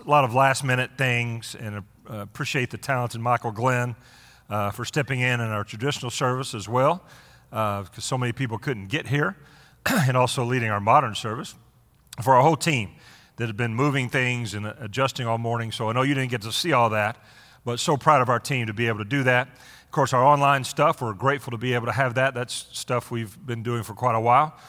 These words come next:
So that was a fairly easy transition, although a few little things had to adjust.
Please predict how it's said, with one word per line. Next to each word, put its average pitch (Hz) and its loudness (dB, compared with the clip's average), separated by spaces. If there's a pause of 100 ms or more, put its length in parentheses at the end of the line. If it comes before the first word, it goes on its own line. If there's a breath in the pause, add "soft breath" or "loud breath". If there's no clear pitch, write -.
(260 loud breath)
So - -8
that 139 2
was 123 -6
a - -12
fairly 147 2
easy 117 -4
transition, 110 -6
although 113 -2
a 104 -4
few 120 -8
little 113 -4
things 110 -8
had 107 -6
to 104 -8
adjust. 117 -4